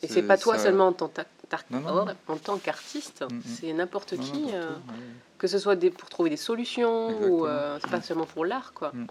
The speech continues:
Speaker 1: Ouais. Ouais, c'est génial.
Speaker 2: Ouais. Et puis essayer de, de, comment dire, de pas rester dans la même chose,
Speaker 1: Oui.
Speaker 2: de faire évoluer le truc, quoi, de
Speaker 1: Ouais.
Speaker 2: parce que, comme je te disais, j'aurais pu très bien continuer à faire des panthères, des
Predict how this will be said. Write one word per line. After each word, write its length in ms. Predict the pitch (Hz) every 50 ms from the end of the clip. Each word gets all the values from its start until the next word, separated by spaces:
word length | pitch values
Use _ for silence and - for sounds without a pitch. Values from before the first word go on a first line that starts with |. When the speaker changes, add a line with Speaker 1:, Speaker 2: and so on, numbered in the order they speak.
| -
Speaker 1:
Ouais. 200 | 170 170 160 - - _ _ _ _ _ _ _ _ -
Ouais, 200 | 156 165 185 196 190
c'est 100 | - 160 143
génial. 260 | 160 165 175 160 135
Speaker 2:
Ouais. 1080 | 127 117 117 - - _ _ _ _ _ _ _ _ _ _ _ _ _ - - - 117
Et 20 |
puis 160 | - - 123
essayer 400 | 113 - - 123 113 117 127 127
de, 340 | 120 120 113 113 107 107 107
de, 240 | 107 107 104 101 101 98 98 101 104 101 101 107 104 - - - _ - _ _ _ _ _ _ _ - - _ _ _ _ _ - -
comment 140 | 107 107
dire, 240 | 104 104 107 107 107
de 80 | 104 101
pas 180 | - - 127
rester 300 | 120 131 123 - - 127
dans 100 | 113 120
la 100 | 113 110
même 180 | 107 113 113 113
chose, 320 | - - 135 131 123 123 - -
Speaker 1:
Oui. 260 | 180 175 175 160 147
Speaker 2:
de 40 | 135
faire 220 | - - 110 101
évoluer 380 | 107 98 104 110 107 107 110 110
le 140 | 110 117 110
truc, 280 | - - - 131 123
quoi, 220 | - - 113 104 101
de 180 | 104 104 101 101 -
Speaker 1:
Ouais. 260 | 175 180 170 165 160 165 - - - - - - - _ _
Speaker 2:
parce 140 | - 104 -
que, 260 | - - 104 101 101
comme 200 | 101 - - 104
je 60 | -
te 100 | - -
disais, 400 | 101 95 98 98 101 123 127 127
j'aurais 220 | 113 - 104 101 95
pu 120 | - -
très 200 | - - - 104
bien 120 | 104 113 113
continuer 460 | 113 - 104 - - - 107 101 101
à 20 |
faire 220 | 98 - - 101 98
des 120 | - 104
panthères, 520 | - - 101 95 - - 113 117 120 120 117 110 104 101
des 80 | 101